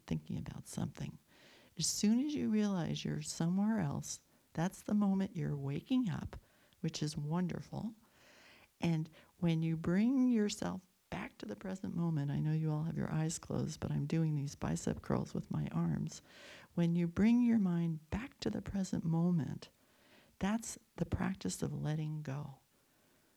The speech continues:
which is a really good training to do for all of us. And then you just come back to listening to sound. So I'm gonna be quiet, and just as you're paying attention to the movement of sound,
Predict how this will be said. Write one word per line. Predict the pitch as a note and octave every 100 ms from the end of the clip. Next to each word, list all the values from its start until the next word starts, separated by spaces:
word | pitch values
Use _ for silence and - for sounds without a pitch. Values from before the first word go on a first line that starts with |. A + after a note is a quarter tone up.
| _
which | D#3 D#3 -
is | - - - _ _ -
a | D#3
really | E3 E3+ F3 F3 - _ - -
good | D#3+ D#3+ F3 -
training | C#3+ C#3+ C#3 D3
to | -
do | - C3 C#3+
for | - -
all | C#3 C3+ D3
of | D3
us. | - - - _ _ _ - - - _ _
And | D#3 D3+
then | D3
you | D3
just | C#3 C#3+ -
come | D3+ C#3
back | C#3 D3 E3 E3+ -
to | - C#3+ C#3 C#3+ D#3
listening | B2+ C3 - D3 C#3+
to | - D3+
sound. | - D3 D3 D3+ D3+ -
So | - -
I'm | -
gonna | E3+ G3+
be | A3
quiet, | A3+ - - A#3+ A#3 D3+ E3+ - - _ _ _ _ _ _ _ -
and | D#3 D3+
just | D3+ D#3+ -
as | E3 D3 D#3+
you're | F3+
paying | F#3+ - F#3+ F#3+
attention | F#3+ - F3 F3 F#3 F3+ F3+
to | D#3
the | C#3
movement | C#3 C#3+ D#3+ F#3+ F#3+
of | G3
sound, | - - D3+ D3 C#3+ D3